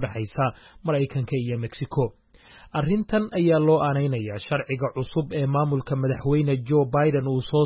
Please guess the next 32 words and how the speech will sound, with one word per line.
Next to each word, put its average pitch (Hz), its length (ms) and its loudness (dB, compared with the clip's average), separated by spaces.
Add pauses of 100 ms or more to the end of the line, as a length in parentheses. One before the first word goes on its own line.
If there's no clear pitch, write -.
(100)
saaray, 123 280 0 (420)
kaas 180 320 2
oo 170 160 4
tahriibayaasha 147 680 4
Maraykanka 139 580 0
soo 143 260 0
gala 113 220 -2
aan 117 220 0
u 151 180 4
oggolaanaynin 135 720 4 (300)
in 175 180 2
ay 151 140 2
sharci 180 380 0
iyo 151 360 2
shaqo 131 260 -2
helaan. 117 420 0 (760)
Xeerkan 131 500 2
ayaa 135 320 2
dhigaya 120 380 0
in 143 160 0
muhaajiriintu 131 720 2 (380)
ay 160 140 6
Maraykanka 160 680 2
magangelyo 143 640 2
soo 156 340 2
weydiistaan, 131 640 2 (360)
iyaga 190 320 4
oo 180 180 4
marka 180 400 -2
horeba 160 380 4
jooga 135 340 0
waddankooda 123 800 0